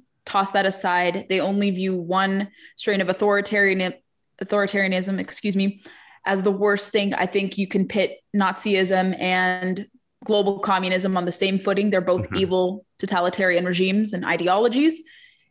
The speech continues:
Speaker 1: And Lithuania, where my parents came from, actually experienced both. It had illegal occupations of both the Nazi regime and also the Soviet Union, in what was the area that's called the Bloodlands. And there's actually a great book by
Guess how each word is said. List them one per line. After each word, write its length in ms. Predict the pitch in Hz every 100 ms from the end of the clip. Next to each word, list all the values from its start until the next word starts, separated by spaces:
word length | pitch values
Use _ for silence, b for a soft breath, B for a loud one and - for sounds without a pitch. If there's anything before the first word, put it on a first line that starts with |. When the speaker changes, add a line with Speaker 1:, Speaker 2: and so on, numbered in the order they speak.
| -
Speaker 1:
And 420 | 202 202 202 202 -
Lithuania, 520 | - 214 208 262 320 240
where 100 | 208
my 120 | 196
parents 460 | 226 294 320 262
came 280 | - 208 208 -
from, 340 | 196 190 185 -
actually 380 | 208 - 240 214
experienced 760 | 214 - 233 214 202 196 202
both. 360 | 302 233 196 - -
It 120 | - 180
had 260 | 185 185
illegal 340 | - 196 196 202
occupations 680 | 190 208 196 185 180 202 180
of 240 | 175 185
both 280 | 156 180 -
the 80 | 180
Nazi 340 | 165 - 196
regime 340 | 196 196 202
and 80 | 190
also 200 | 143 -
the 80 | 175
Soviet 380 | 185 160 175 190
Union, 320 | 311 196 170 b b b b
in 120 | 202
what 320 | 208 - - _ _ -
was 180 | 214 196
the 140 | 180
area 300 | 226 233 220
that's 240 | 196 -
called 420 | - 202 190 185 185
the 60 |
Bloodlands. 540 | 190 208 190 160 156 180
And 120 | 185
there's 140 | 190
actually 320 | 208 - 208
a 20 | 180
great 360 | 190 208 202
book 300 | 190 190 190
by 420 | - 175 170 175